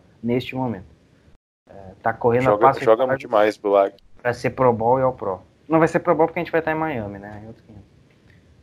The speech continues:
Speaker 2: E a gente viu o Corey Linsley, né, é, aca-, a-, acabando saindo e com o Lucas Patrick subindo pra center quando ele saiu por, por, é, foi por lesão, é,
Speaker 1: Concussão. E ele voltou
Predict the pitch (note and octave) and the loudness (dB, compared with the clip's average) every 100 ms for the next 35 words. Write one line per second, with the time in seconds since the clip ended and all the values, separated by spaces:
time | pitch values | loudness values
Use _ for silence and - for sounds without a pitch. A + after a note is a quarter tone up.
0 | - C6+ C6+ - C6+ C3 C3 C#3+ C#3+ D#3 | 0 2 2 0 2 6 6 6 2 0
1 | B2 A2 B2 G3 F#3+ E3 A#2+ A2+ D3 E3+ | 0 -6 0 0 4 4 4 0 -4 2
2 | F#3 C3 B2 C3 G#2+ A2+ A2 G#2+ A2 A#2+ | 2 4 6 4 6 8 10 10 8 4
3 | - - - A#2 A2+ A2 A2 - A2+ A#2 | 2 -2 2 6 6 6 2 0 4 4
4 | A#2 - B2+ A2+ C3+ C3 G#2+ G#2 G#2 G#2 | 2 -4 -4 -4 -4 -2 -2 -2 -4 -4
5 | G#2 G#2 G#2 G#2+ G#2+ A#2+ A#2 B2+ - B2 | -6 -6 -4 -2 -2 0 0 0 4 6
6 | C3 - - A#2 A2+ A#2 A2+ A2+ A2 - | 6 2 -6 -6 -4 -6 2 4 4 2
7 | A#2 A2+ A2+ G#2+ - - _ A#2 A2+ A#2 | -2 -4 -6 -10 -14 -20 _ 0 2 0
8 | - A#2+ A2+ A2+ A#2 A#2 A2+ A2 G#2+ - | 4 8 10 8 6 4 4 4 0 4
9 | A2+ G#2+ G#2 G#2+ - A2+ G#2+ C#3 C#3 D3+ | 4 4 0 -6 -4 -2 4 2 6 6
10 | C#3 B2+ B2+ A#2+ C3+ C3+ C3+ C3 _ - | 6 6 6 6 4 2 -4 -10 _ 4
11 | A2+ A2+ A2 - C3 B2 - - _ - | 8 10 8 4 -2 -2 -6 -20 _ -2
12 | D3 D#3 E3+ E3 | 4 6 8 8